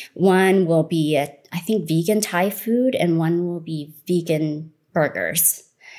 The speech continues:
And then next, and then one of the parcels is actually a community garden, which I love because, I mean, like, farm to table, it just brings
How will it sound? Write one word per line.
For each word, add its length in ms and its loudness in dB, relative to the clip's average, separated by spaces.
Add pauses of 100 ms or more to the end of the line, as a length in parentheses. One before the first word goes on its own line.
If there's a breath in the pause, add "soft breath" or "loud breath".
(220 loud breath)
And 180 6
then 160 6
next, 600 2
and 160 6
then 180 6
one 160 6
of 120 4
the 60 4
parcels 520 2
is 220 2
actually 380 0
a 40 2
community 480 2
garden, 420 0
which 220 -6
I 80 -6
love 340 -2
because, 520 -6 (220)
I 60 -18
mean, 200 -2
like, 240 -6
farm 300 2
to 120 0
table, 760 0 (280 loud breath)
it 160 0
just 420 2 (400)
brings 300 4